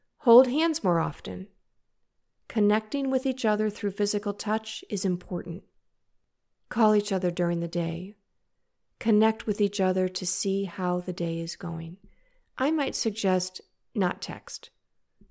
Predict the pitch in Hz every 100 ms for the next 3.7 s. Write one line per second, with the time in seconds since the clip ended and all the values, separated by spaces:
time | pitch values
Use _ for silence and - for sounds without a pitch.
0 | _ - - 180 156 143 - - 214 208
1 | - - 175 185 214 - - - _ _
2 | _ _ _ - 185 190 208 190 180 180
3 | 170 160 156 156 151 -